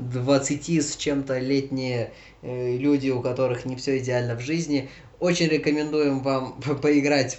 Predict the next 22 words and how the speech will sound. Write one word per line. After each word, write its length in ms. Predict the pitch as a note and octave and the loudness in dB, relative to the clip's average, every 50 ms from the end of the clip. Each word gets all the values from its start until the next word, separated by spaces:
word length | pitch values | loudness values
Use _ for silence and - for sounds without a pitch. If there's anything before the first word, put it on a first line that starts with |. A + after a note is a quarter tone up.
| - - | -8 -4
в 40 | B2+ | -4
Night 500 | B2+ A#2+ A#2+ B2 B2+ C3+ C3+ B2+ A#2+ - B2 | -2 -2 -2 -2 -2 -2 -2 -2 -2 -4 -6
in 140 | B2 B2+ B2 | -6 -4 -4
the, 140 | C3 B2+ C3 | -4 -4 -2
Night 260 | C3+ C3+ C3 B2 A#2+ B2 | -2 -2 -2 -2 -2 -4
in 80 | A#2+ | -4
the 160 | A#2+ A#2+ C#3 | -4 -2 0
Woods, 280 | D#3 F#3+ G#3 F3+ - - | 2 2 2 0 0 -4
которая 440 | - D3 D3 D3 C#3+ C#3 C3+ B2+ A#2+ | -6 -4 -2 -2 -2 0 0 -2 -2
как 200 | - A#2+ A#2 C3+ | -6 -8 -6 -4
раз 180 | C3 B2+ - | -4 -4 -4
недавно 380 | B2+ B2 A#2+ B2 A#2+ A#2+ A#2 A#2 | -6 -6 -2 -2 -2 -2 -2 -4
вышла 380 | A#2 A#2+ A#2+ A#2 - - A#2 A2 | -2 -2 -4 -4 -4 -4 -4 -2
на 220 | G#2+ A2 G#2+ G#2+ | -2 -2 -2 -2
Switch. 420 | G#2+ - - A#2 A2+ A2 A2 - - - - - - - - - | -4 -4 -2 -2 -2 -2 -2 -6 -12 -16 -20 -20 -20 -20 -12 -4
И 180 | D3+ D3 D3 C#3 | 0 2 2 2
сейчас 340 | - - - C#3 C3 B2 | 2 0 0 0 0 0
каждый 340 | - - C3+ C3 B2 A#2+ A#2 A#2 | 2 2 2 4 4 2 0 0
из 60 | A2+ | 2
нас 160 | B2 A#2+ A#2+ | 2 0 0
поделится 720 | - - A#2+ A#2+ A#2+ A#2+ A#2 A2+ G#2+ - - A2+ A2 B2 A#2+ - - - | 0 -2 -2 0 2 0 0 0 -2 -2 -4 -4 -4 -6 -8 -12 -18 -18
впечатлениями 960 | - - B2 A#2+ - B2 B2 C#3 C#3+ D3+ D3 C#3+ C#3 C3+ C3 C3 B2 A#2+ | -12 -8 -6 -4 -4 -4 -2 -2 0 0 0 0 0 0 -2 -4 -6 -10